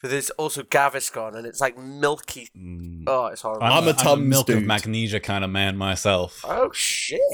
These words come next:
Speaker 1: Okay.
Speaker 3: Oh.
Speaker 1: Um,
Speaker 2: Um,
Speaker 1: use-, using traditional alchemy from the Dark Brew family, Razzle concocts an acid that dissolves even the toughest metals. Okay, that's just
Speaker 2: Boo, boring. No, he's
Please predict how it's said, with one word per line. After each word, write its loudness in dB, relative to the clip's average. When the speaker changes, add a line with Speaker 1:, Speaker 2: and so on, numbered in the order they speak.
Speaker 1:
Okay. -10
Speaker 3:
Oh. -4
Speaker 1:
Um, 2
Speaker 2:
Um, 0
Speaker 1:
use-, 0
using -2
traditional -2
alchemy -4
from -20
the -16
Dark -4
Brew -10
family, -14
Razzle 2
concocts -6
an -2
acid -2
that -4
dissolves -2
even -14
the -12
toughest -8
metals. -16
Okay, -16
that's -20
just -16
Speaker 2:
Boo, 2
boring. 2
No, 2
he's -4